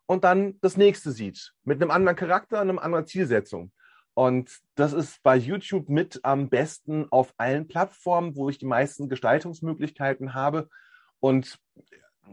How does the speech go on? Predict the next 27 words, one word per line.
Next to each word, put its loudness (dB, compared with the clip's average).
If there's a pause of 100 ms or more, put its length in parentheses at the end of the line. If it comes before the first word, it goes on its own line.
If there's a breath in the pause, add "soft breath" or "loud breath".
(520)
da 4
ist -2
jetzt 2
der 4
Punkt, 2
<laughs> -10
YouTube -4
gehört -2
zu -2
Google 4 (320 loud breath)
und -4
man 2
wird -4
über -2
die 2
Google-Suche -2
halt 0
auch 0
mit -10
seinen -2
Videos -6
gefunden, -4
wenn 0
man -2
es -12
gut -4
anstellt, -2